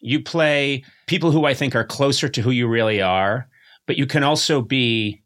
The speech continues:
Winston Churchill, but you can also be a serial killer, you know, uh, it, just a truly cruel, uh, serial killer on, on Dexter. And I look at the whole thing and I think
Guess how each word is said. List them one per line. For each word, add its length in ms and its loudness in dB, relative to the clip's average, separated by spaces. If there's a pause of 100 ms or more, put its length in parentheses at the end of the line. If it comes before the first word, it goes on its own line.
(100)
Winston 380 -2
Churchill, 640 0 (400)
but 180 -2
you 60 0
can 140 0
also 280 2
be 320 0
a 100 0
serial 380 0
killer, 420 -2 (220)
you 120 -2
know, 380 0
uh, 580 0
it, 140 -4
just 180 -2
a 40 -2
truly 400 0
cruel, 800 0
uh, 400 -2
serial 340 0
killer 440 0
on, 340 -2
on 220 -2
Dexter. 600 -2 (260)
And 560 0 (400)
I 60 -2
look 160 0
at 80 -4
the 60 -2
whole 180 0
thing 240 -2
and 80 0
I 60 0
think 500 -6